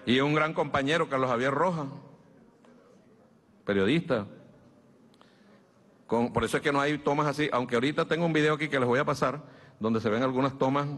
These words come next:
que creo que las son de otra, de, las hicieron con otra cosa, pero la que estaba transmitiendo era una sola. Y bueno, y, y Adina estaba preocupada. Adina estaba preocupada, y,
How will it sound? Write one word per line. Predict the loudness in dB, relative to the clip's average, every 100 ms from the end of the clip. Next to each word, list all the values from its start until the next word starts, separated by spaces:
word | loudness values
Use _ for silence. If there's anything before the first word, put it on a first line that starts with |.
| -12 -20 -20 -6
que | -4
creo | 0 -2
que | 2
las | 0 0
son | 0 0
de | 2
otra, | 2 0 -2
de, | -4 -4 -4 -4 -14 -4
las | -2
hicieron | 0 2 0
con | 2 0
otra | 2 0 0 -4 -4
cosa, | -4 -4
pero | 0 0
la | 2
que |
estaba | 0 0 0
transmitiendo | 0 0 0 2
era | 2
una | 2
sola. | 0 -4 -4 -14 -20 -20 -20 -20 -20 -20 -20 -20 -20 -20 -20 -20 -20 -20 -20 -20 -20 -20 -20 -20 -20 -20 -12
Y | 0
bueno, | 2 2 0 0
y, | 0
y | 2
Adina | 2 2
estaba | 0 0 0
preocupada. | -2 -2 0 0 0 -2 -4 -12 -20 -20 -20 -20 -20 -20 -20 -20 -20 _ _ -20 -20 -20 -4
Adina | 0 2 2
estaba | 0 -2
preocupada, | -2 -4 -2 0 0
y, | -4